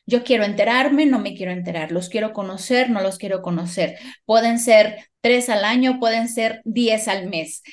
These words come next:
Este, eh, quiero que me avises si hay algún riesgo de enfermedad, que siempre te protejas de cierta forma, que uses esto, esto y esto,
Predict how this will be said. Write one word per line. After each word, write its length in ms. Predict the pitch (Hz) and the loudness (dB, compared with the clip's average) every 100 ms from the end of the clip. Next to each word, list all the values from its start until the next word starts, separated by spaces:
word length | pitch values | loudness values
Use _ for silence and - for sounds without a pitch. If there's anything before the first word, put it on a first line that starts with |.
| - | -8
Este, 1040 | - 208 208 - 220 220 214 214 214 202 - _ - | -2 -2 -2 0 4 6 6 6 4 2 -6 _ -8
eh, 540 | 214 220 214 214 175 | -2 0 2 0 0
quiero 220 | 254 269 277 | 2 2 4
que 300 | 247 262 254 | 2 4 2
me 140 | 220 | 0
avises 560 | 208 233 240 269 269 269 | 0 -2 -4 -2 -4 -4
si 500 | 247 226 196 196 185 | -12 -10 -6 -8 -2
hay 300 | 208 220 240 | 2 4 2
algún 540 | 196 190 196 214 214 | 0 -6 -4 -2 0
riesgo 540 | 208 208 214 220 247 247 | 0 0 0 0 0 0
de 120 | 208 | -4
enfermedad, 720 | 185 185 170 175 170 165 - | -6 -6 -2 0 0 -2 -4
que 140 | 240 240 | -2 0
siempre 380 | 254 240 247 | 0 0 -2
te 120 | 247 226 | -2 -4
protejas 500 | 202 196 196 226 208 | -6 -6 -6 -6 -8
de 80 | |
cierta 380 | 190 208 180 185 | -6 -4 -2 -4
forma, 460 | 180 185 175 175 170 - _ | -6 -4 -2 -2 -6 -18 _
que 120 | 226 | 4
uses 340 | 240 254 254 - | 4 4 -2 0
esto, 360 | 240 254 - 214 | -2 0 0 0
esto 320 | 220 - 214 | 0 -4 -4
y 160 | 196 | 0
esto, 400 | 170 175 - 160 | -2 -4 -8 -10